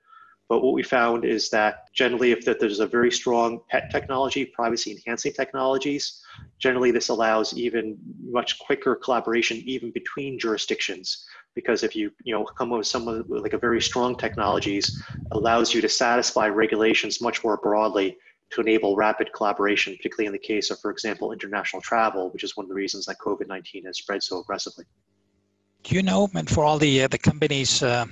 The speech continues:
Speaker 2: and maybe also with, within your own company, that use, uh, technologies, um, for contact tracing, are there sunset clauses somehow built into these, uh, systems?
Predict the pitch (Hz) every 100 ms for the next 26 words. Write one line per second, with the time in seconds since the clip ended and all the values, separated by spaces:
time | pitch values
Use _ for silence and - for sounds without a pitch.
0 | - 185 143 123 120 117 - 117 113 -
1 | - - 196 127 117 117 113 131 131 120
2 | 117 113 110 - - - - - - _
3 | _ 214 156 135 - 135 135 139 - -
4 | 127 120 117 - - 139 147 147 - 143
5 | 123 - 127 120 113 127 - 139 131 -
6 | 120 113 120 107 101 - - - - _
7 | _ - 139 139 156 151 151 156 - _
8 | - 160 156 - 143 - 143 120 - 117
9 | - 156 120 127 117 123 113 - 135 127
10 | - 123 107 - - _ _ 113 110 101
11 | - 135 113 110 110 104 - 127 - 107
12 | 104 - -